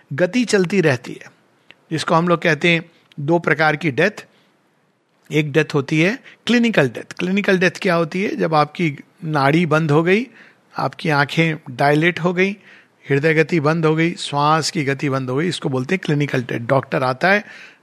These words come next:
लगा करके देखता है अपना आला और कहता है, "मर गया।"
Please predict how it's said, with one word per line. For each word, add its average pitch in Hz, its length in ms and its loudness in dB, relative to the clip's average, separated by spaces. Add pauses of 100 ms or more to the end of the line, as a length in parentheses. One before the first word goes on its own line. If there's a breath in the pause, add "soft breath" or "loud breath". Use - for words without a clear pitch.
(120)
लगा 139 280 0
करके 143 260 -2
देखता 131 340 -2
है 165 60 4
अपना 156 220 -2
आला 143 280 4
और 180 100 2
कहता 151 300 -2
है, 190 260 -4 (240)
"मर 175 160 4
गया।" 139 280 -2